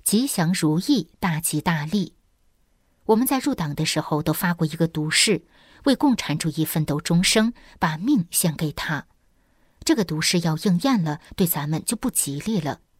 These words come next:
你就记住一个好听的名字，福美，福气的福，美丽的美。记住今天的日期，把毒誓抹去，跟上天结善缘。希望上天护佑你好人一生平安，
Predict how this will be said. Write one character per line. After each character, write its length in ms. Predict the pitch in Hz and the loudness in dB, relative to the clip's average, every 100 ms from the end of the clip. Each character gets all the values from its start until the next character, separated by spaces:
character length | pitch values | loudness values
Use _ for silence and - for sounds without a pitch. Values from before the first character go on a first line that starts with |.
| _ _ _ _ _ _ | _ _ _ _ _ _
你 120 | 233 | 2
就 140 | 233 294 | 2 0
记 180 | 285 | 0
住 140 | 226 165 | 0 -2
一 140 | 151 | -2
个 120 | 151 | -2
好 240 | 156 - 156 | -2 -2 -4
听 240 | - 262 | 0 0
的 120 | 277 | 2
名 200 | 170 156 | 0 -2
字， 240 | 151 156 131 - - | -2 -2 -2 -8 -14
福 400 | - 160 156 226 | -4 0 0 0
美， 320 | 247 151 - _ _ _ _ _ | 2 0 -2 _ _ _ _ _
福 220 | - 208 | -2 0
气 220 | 220 320 302 | 2 2 2
的 120 | 165 | -2
福， 420 | - 151 147 - _ | -4 -2 -2 -4 _
美 180 | 175 147 | 2 2
丽 200 | - 277 | 0 -2
的 140 | - | 0
美。 280 | 165 151 143 - _ _ _ _ _ _ | -2 -4 -6 -14 _ _ _ _ _ _
记 140 | - 202 | 0 0
住 180 | 156 156 | 0 0
今 220 | 214 233 | 0 0
天 160 | 277 | 0
的 80 | 240 | -2
日 180 | 156 156 | -2 -4
期， 320 | - 220 226 - - | -2 -2 -4 -6 -4
把 120 | 156 | -2
毒 240 | - 151 | -2 -2
誓 220 | 151 - | 0 2
抹 220 | 185 156 156 | 2 0 -4
去， 260 | - 151 - - | -2 -4 -4 -2
跟 140 | 254 | 0
上 260 | 254 277 170 | 2 2 0
天 300 | - 220 226 | 0 0 0
结 200 | - 269 | -2 0
善 280 | - 269 156 - | 2 2 2 -2
缘。 240 | 269 277 - _ _ _ _ _ | -4 -4 -12 _ _ _ _ _
希 140 | - 302 | 0 2
望 180 | 247 175 | 2 2
上 200 | 202 160 | 0 -2
天 320 | - 240 254 | 2 0 0
护 160 | - 233 | -2 2
佑 140 | 165 | 2
你 120 | 151 | 0
好 200 | 160 165 | -2 -4
人 260 | 151 143 156 | -4 -4 -4
一 80 | 214 | 0
生 200 | 180 247 | 0 0
平 240 | 254 156 151 | -2 -6 -2
安， 260 | 208 247 | 0 0